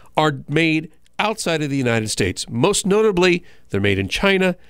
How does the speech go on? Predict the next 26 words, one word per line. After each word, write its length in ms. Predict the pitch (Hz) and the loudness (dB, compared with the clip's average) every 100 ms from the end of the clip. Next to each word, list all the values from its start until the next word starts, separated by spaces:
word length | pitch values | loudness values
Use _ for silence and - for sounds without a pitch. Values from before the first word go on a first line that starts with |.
| - - | -20 -6
and 140 | 147 | -2
they're 80 | 156 | 0
made 260 | 143 147 143 | 0 0 0
in 200 | 143 - - | -4 -4 -4
India. 560 | 151 135 117 98 - - - - - - - _ - | -2 -2 -2 -4 -6 -16 -20 -20 -20 -20 -20 _ -4
So 320 | 170 131 123 - | -2 -2 -6 0
that 280 | 202 214 - - | 0 0 -4 -6
is 260 | 180 180 165 | 0 0 0
why 320 | 160 147 135 | 2 2 4
we're 160 | 135 143 | 0 0
having 280 | 131 131 123 | 0 0 0
problems 420 | - 113 113 - | 0 0 0 -6
with 160 | 101 | -4
our 60 | 104 | 0
medication 600 | 98 101 - 143 139 113 | 0 0 0 -2 0 0
and 160 | 113 123 | 0 2
why 220 | 208 302 | 0 2
all 280 | 226 233 226 | 2 2 0
of 140 | 190 | 0
the 80 | 175 | 0
sudden 340 | - 240 190 | 2 2 2
it 60 | 160 | 0
seems 240 | 180 165 | -2 -2
to 60 | 151 | -2
be 120 | 151 | 0
having 400 | 147 147 147 143 | 2 2 0 -2